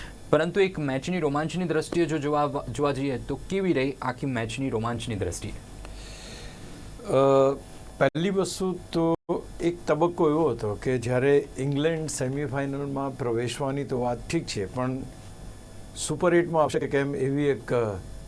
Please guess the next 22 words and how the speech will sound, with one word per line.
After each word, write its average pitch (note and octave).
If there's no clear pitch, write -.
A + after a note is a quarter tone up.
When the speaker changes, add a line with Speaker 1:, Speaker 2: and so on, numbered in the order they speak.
Speaker 2:
પરિસ્થિતિ C3
એના A#2
માટે A#2+
ઊભી G#2
થઈ G2
હતી. F#2
ત્યારે D3
એમ F3
કહેવામાં E3
આવ્યું C#3+
હતું C3+
કે D3
ઓસ્ટ્રેલિયા D3
એવી C#3+
રણનીતિ C3+
બનાવે A#2+
છે A#2
કે A2+
જેથી A#2
કરીને B2
ઇંગ્લેન્ડને C3+
એ C3+